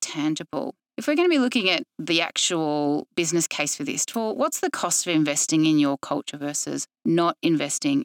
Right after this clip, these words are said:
in your culture? And I haven't come across one organisation in the last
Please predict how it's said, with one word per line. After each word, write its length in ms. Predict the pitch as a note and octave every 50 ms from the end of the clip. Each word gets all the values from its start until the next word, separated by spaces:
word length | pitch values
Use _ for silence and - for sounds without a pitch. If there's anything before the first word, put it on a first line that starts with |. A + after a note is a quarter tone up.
| - -
in 320 | D#3 D3 C#3+ C#3+ C#3 C3+ -
your 120 | - C3 -
culture? 460 | - - C#3+ C#3 - - - C#3+ -
And 160 | - E3+ F3 -
I 180 | F#3+ G3+ G#3+ A3+
haven't 340 | A3+ A3+ B3 A3+ A3+ - -
come 200 | - - F3+ D#3+
across 320 | D3+ - - D3+ C#3+ -
one 280 | - E3 D#3+ E3 E3 E3
organisation 760 | E3+ F3+ F3+ E3+ E3 D#3+ D#3 D3 C3+ C#3 C#3+ - - D3+ C#3+
in 60 | C#3
the 100 | C#3+ C#3+
last 420 | C#3 C#3 C3+ C3+ C#3+ D3 - -